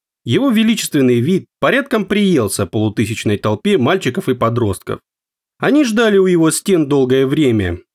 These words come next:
их терпение иссякает. Здесь собралась из многих местностей разная молодёжь,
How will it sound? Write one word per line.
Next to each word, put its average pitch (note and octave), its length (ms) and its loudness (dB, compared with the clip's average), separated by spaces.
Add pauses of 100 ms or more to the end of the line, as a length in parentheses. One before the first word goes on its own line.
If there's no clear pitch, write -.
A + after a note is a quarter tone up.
(100)
их - 200 -2
терпение A3 560 0
иссякает. G#2+ 720 -2 (520)
Здесь C3+ 460 -4
собралась A3 580 -2
из B2 140 -2
многих B2+ 400 -2
местностей B2 680 -4
разная G#3 440 -2
молодёжь, G3+ 680 -4